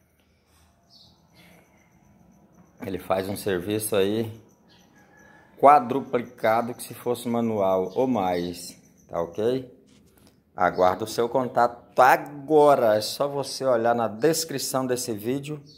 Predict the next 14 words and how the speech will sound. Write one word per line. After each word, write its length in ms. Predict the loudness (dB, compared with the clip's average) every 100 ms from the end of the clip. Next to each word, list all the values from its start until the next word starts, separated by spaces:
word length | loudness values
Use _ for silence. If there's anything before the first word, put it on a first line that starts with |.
| _ -20 -20 -20 _ -10
já 240 | 0 4
vai 180 | 4 2
ter 140 | 2
o 80 | 0
número 320 | 0 -4 -4
do 100 | -4
meu 160 | -4 -4
celular, 760 | -2 -2 2 4 4 -2 -12 _ _ _ _ _ _ -12
tá 120 | -10
ok? 480 | -6 -2 -2 -4 -12 -20 -20 -20 -20 _ _ _
Eu 120 | 2 2
atendo 400 | 2 -2 -2 -2
pelo 280 | -2 -2
celular. 720 | -2 -2 -2 0 0 0 -4